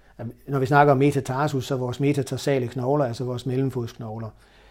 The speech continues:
Øh, der ligger nogle interossale muskler, og de kan være med til ligesom at, man kan godt kalde det strække tæerne, øh, for ellers så vil, øh, de her flexor- og extensormuskler ligesom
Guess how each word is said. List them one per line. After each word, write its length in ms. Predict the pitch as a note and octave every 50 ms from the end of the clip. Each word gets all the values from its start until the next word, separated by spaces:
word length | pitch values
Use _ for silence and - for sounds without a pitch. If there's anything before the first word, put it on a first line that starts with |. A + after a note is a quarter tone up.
| - _ _ _ -
Øh, 180 | C3 B2 A#2+
der 180 | A2+ A2+ C#3+ D3
ligger 280 | C#3 C#3 C#3+ C#3+ D3 C3+
nogle 300 | C3 B2 A#2+ A#2 A#2+ A#2
interossale 520 | A#2 A#2+ B2+ A#2+ A#2 D#3 E3+ F3+ F3 D#3
muskler, 340 | C#3+ C#3+ D3 C#3+ - - D3+
og 100 | B2+ A#2
de 100 | C#3 C3+
kan 100 | C#3+ C3
være 140 | C3 B2+ A#2+
med 120 | C3 C3+
til 140 | - - C3+
ligesom 320 | C3 C#3 - D3+ C#3 C3
at, 120 | - C3 A#2 A#2 - - - _ _ _ - - - - _ _ -
man 60 | C3
kan 0 |
godt 120 | C3+ C3+
kalde 180 | - D#3+ D3+ D3
det 80 | C#3
strække 420 | - - - - B2 C#3+ E3 D#3+ D#3
tæerne, 480 | D#3 - D3 D#3 D3 C3+ A#2+ A2 G#2 F#2 - - _
øh, 260 | - D#3+ C3 B2 A#2+ A2+
for 120 | - C3+
ellers 240 | C3+ D#3 D#3 C#3+ -
så 140 | - D3+ C#3+
vil, 260 | D3 C#3+ C3 B2+ C3
øh, 100 | B2+ B2
de 160 | A2+ C3+ C#3
her 200 | A#2+ B2 C3+ B2+
flexor- 380 | A#2 - D#3 D#3 D3+ D3+ - C3
og 140 | A#2+ A#2
extensormuskler 720 | A2+ A2+ - D3 D3+ E3 C#3+ D3 C3 B2+ B2+ B2+ - - A#2+
ligesom 380 | B2+ C#3 A#2+ C#3 B2+ A#2+ A#2